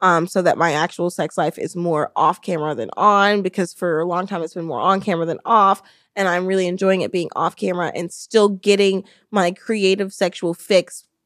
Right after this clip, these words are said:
with my directing and producing and everything. Um, and even my P A work, like, learning lighting and how to highlight these people in their most, you know,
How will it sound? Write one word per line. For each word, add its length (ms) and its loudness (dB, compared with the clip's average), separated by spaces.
with 240 -4
my 160 -2
directing 440 -4
and 100 -6
producing 560 -6
and 120 -4
everything. 540 -4
Um, 280 4
and 80 2
even 180 0
my 160 0
P 320 -2
A 40 0
work, 340 -2
like, 160 -4
learning 320 0
lighting 420 0
and 120 0
how 180 -4
to 200 -2
highlight 440 -2
these 180 -8
people 360 -2
in 120 2
their 220 0
most, 680 -4
you 180 -8
know, 180 -6